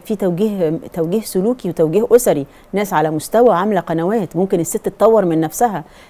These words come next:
تتعلم، آه، حرفه، تتعلم الرسم، تتعلم التطريز، تطريز الخياطه، آه، تسمع،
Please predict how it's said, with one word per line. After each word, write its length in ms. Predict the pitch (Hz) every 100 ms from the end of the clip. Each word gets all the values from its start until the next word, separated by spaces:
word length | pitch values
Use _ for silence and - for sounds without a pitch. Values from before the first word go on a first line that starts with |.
| _ -
تتعلم، 680 | 170 165 156 214 226 214 190
آه، 340 | 175 170 165 -
حرفه، 540 | - - 294 - 190 185 - -
تتعلم 440 | 165 156 190 220 214
الرسم، 420 | 214 247 - 185
تتعلم 320 | - 165 190
التطريز، 520 | 196 196 190 254 214
تطريز 520 | - - 170 202 233
الخياطه، 560 | 202 - 214 247 240 180 - - - -
آه، 280 | 180 185 185
تسمع، 500 | 233 240 220 202